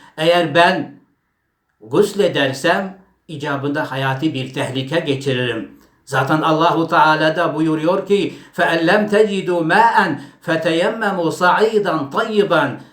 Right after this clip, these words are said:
Eğer abdestsiz iseniz veya cünüp iseniz, eğer suyu bulamazsanız veya bulduğunuz halde kullanamıyorsanız,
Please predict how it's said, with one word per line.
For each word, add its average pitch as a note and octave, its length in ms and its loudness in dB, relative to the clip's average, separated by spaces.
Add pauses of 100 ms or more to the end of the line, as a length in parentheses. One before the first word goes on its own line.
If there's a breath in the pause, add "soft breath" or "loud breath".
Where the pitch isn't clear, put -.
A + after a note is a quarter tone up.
(200 loud breath)
Eğer F#3+ 580 2 (360)
abdestsiz F#3 920 -4
iseniz D#3 600 0 (340 loud breath)
veya G3 300 2
cünüp G#3+ 400 -2
iseniz, E3 580 -2 (960)
eğer D3 220 0
suyu F3 400 2
bulamazsanız E3 880 0 (400 loud breath)
veya F3+ 420 2
bulduğunuz G#3 600 6
halde G3+ 400 2 (320)
kullanamıyorsanız, E3 1120 0